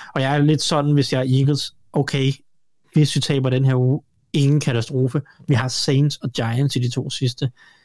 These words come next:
vi skal bare vinde en af de kampe for at få første seed og divisionen.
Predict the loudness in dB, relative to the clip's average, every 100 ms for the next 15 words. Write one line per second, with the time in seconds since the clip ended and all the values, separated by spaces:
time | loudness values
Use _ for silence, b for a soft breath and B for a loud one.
0 | b b -4 -4 0 0 2 0 -2 -6
1 | -2 0 2 0 0 0 0 -2 -4 -4
2 | -4 0 0 0 0 -2 -2 0 0 0
3 | -2 0 0 0 -2 0 0